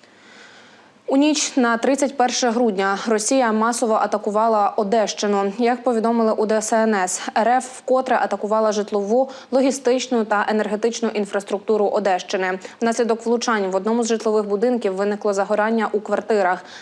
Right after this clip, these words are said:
Також пошкоджень зазнали фасади та скління кількох багатоповерхових житлових будинків. Вогнем пошкоджено цивільні автомобілі.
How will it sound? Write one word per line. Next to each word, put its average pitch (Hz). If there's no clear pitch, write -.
Також 233
пошкоджень 240
зазнали 208
фасади 220
та 202
скління 226
кількох 208
багатоповерхових 202
житлових 202
будинків. 190
Вогнем 254
пошкоджено 208
цивільні 202
автомобілі. 196